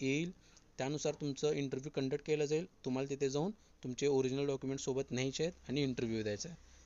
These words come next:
त्यामुळे जर जॉब बघत असाल, टायपिंग वगैरे तुमच्याकडे असेल, ग्रॅ-, अ, ग्रॅज्युएशन पूर्ण असेल तर तुम्ही इथं अवश्य अर्ज करा, जेणेकरून तुम्हाला इंटरव्ह्यूसाठी कॉल येईल.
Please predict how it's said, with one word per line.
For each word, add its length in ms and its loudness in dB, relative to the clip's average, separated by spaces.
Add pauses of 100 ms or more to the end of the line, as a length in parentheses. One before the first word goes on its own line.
(140)
त्यामुळे 440 2 (480)
जर 40 -6
जॉब 300 2
बघत 260 2
असाल, 280 -2 (500)
टायपिंग 320 -2
वगैरे 260 2
तुमच्याकडे 300 0
असेल, 280 0
ग्रॅ-, 440 -4
अ, 160 2
ग्रॅज्युएशन 420 0
पूर्ण 240 0
असेल 260 -2 (340)
तर 80 -6
तुम्ही 240 0
इथं 60 0
अवश्य 360 2
अर्ज 200 2
करा, 260 -2 (260)
जेणेकरून 380 -2
तुम्हाला 380 -2 (540)
इंटरव्ह्यूसाठी 580 -2
कॉल 260 2
येईल. 120 -8